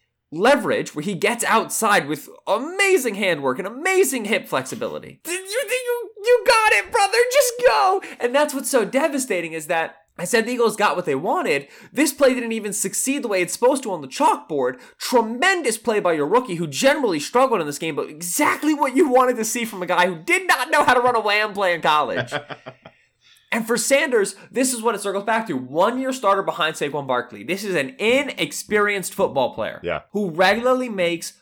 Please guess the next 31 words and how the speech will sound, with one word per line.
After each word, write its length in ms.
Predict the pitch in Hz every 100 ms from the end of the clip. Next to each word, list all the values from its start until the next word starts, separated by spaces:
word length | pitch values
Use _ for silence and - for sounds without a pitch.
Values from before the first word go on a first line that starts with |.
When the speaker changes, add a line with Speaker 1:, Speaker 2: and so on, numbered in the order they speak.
| _
Speaker 1:
poor 300 | - 180 214
decisions 500 | 214 - 180 160 160 151
in 200 | 190 226
time, 460 | 190 135 110 117 -
in 280 | - 190 202
real 180 | 170 190
time, 460 | 180 117 101 147 - _ _ -
because 260 | 196 190
he 100 | 190
lacks 540 | 175 135 143 180 - - -
instinct. 600 | 143 131 - 113 139 _ -
And 120 | 151
like 140 | 151
you 80 | 175
said, 200 | 170 139
he 100 | 151
defaults 720 | 165 - - - 156 - -
to 100 | -
bouncing 460 | 151 127 120 - 117
outside. 500 | 104 - - - -
Speaker 2:
Yeah. 180 | - 80 -
Speaker 1:
So 100 | 165
this 260 | 185 220
is, 140 | 220 156
uh, 60 | 160 156 123 147 139
uh, 40 |
like 120 | 151
you 60 | 143
said, 320 | 143 117 - _
it 200 | 156 147
has 180 | 123